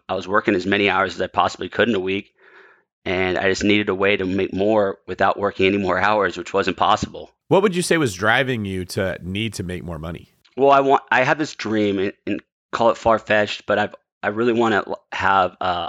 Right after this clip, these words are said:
Speaker 1: a life where my wife doesn't have to work. And then I have a brother that's autistic, and he's thirty-five,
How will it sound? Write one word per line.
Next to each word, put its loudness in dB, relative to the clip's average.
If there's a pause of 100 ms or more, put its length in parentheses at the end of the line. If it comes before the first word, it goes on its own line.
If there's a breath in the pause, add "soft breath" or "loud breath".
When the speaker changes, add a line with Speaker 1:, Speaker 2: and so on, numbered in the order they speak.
Speaker 1:
a -4
life 0
where -2
my -4
wife -4
doesn't -4
have 0
to -6
work. -6 (600 soft breath)
And -2
then 0
I 0
have 2
a 0
brother 0
that's -4
autistic, 0
and 0
he's -4
thirty-five, -2